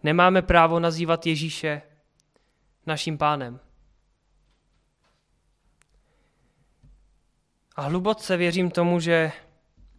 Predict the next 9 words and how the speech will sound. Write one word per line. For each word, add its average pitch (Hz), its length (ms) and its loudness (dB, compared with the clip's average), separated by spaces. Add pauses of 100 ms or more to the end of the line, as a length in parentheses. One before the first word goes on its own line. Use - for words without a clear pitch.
(280)
takovou 185 420 0
církev 170 760 -4 (560)
bez 151 160 -4
Ježíše 170 440 0
Krista 170 680 -4 (440)
jako 165 200 -2
našeho 160 340 0
pána 151 560 -2 (180)
určitě 151 520 -6